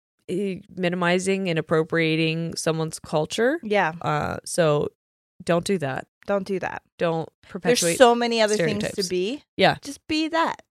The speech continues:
Speaker 2: Be
Speaker 1: Yeah.
Speaker 2: those things.
Speaker 1: Yep.
Speaker 2: It's okay.
Speaker 1: Okay.
Speaker 2: All right.
Speaker 1: We didn't know we were going there, but
Speaker 2: But
Speaker 1: we're
Speaker 2: here we
Speaker 1: here.
Speaker 2: are. <laughs> Did you think
Speaker 1: Okay.
Speaker 2: you were gonna land here? The Mothman brought us here.
Speaker 1: Yeah.
Speaker 2: Aren't you glad?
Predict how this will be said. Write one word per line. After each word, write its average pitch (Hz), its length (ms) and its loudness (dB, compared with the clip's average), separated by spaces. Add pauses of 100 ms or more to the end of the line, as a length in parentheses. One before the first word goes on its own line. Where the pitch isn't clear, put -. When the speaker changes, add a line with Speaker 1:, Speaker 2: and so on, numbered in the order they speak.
(220)
Speaker 2:
Be 277 100 -2
Speaker 1:
Yeah. - 160 4
Speaker 2:
those 262 320 6
things. - 680 -6
Speaker 1:
Yep. - 160 2 (640)
Speaker 2:
It's - 60 -8
okay. - 420 -8 (260)
Speaker 1:
Okay. 214 400 0
Speaker 2:
All 403 120 -2
right. 233 180 0
Speaker 1:
We 330 60 4
didn't 339 140 4
know 196 100 2
we 190 120 2
were 185 80 4
going 165 260 2
there, 220 280 4
but 202 220 6
Speaker 2:
But 202 200 2
Speaker 1:
we're 262 180 6
Speaker 2:
here - 60 2
we 269 60 2
Speaker 1:
here. 190 360 4 (180)
Speaker 2:
are. - 60 -2
<laughs> - 120 -12 (760)
Did 196 140 2
you 226 100 -2
think 339 120 4
Speaker 1:
Okay. 415 80 4
Speaker 2:
you 220 40 4
were 214 60 4
gonna 208 180 4
land 196 280 2
here? 247 260 2 (220)
The 226 80 6
Mothman 233 680 6
brought 185 300 6
us 175 160 0
here. 160 400 -2
Speaker 1:
Yeah. 247 140 2
Speaker 2:
Aren't 240 220 6
you 185 40 -2
glad? 170 460 0